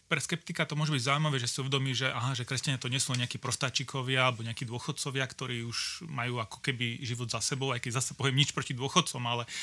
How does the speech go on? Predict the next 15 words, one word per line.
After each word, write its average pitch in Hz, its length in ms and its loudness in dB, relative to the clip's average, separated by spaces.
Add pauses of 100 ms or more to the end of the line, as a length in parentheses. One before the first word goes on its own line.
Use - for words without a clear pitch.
(120)
žiaľ 135 240 10
je 170 80 6
taká 135 240 6
predstava, 123 480 2
že, 117 400 0
že 117 400 -4 (560)
evanjelium 127 560 2
je 120 160 0
len 117 160 -2
pre 117 480 -2
babky 120 240 0
v - 160 -2
kostole, 139 320 4 (680)
taký 131 240 -6
predsudok, 135 480 -2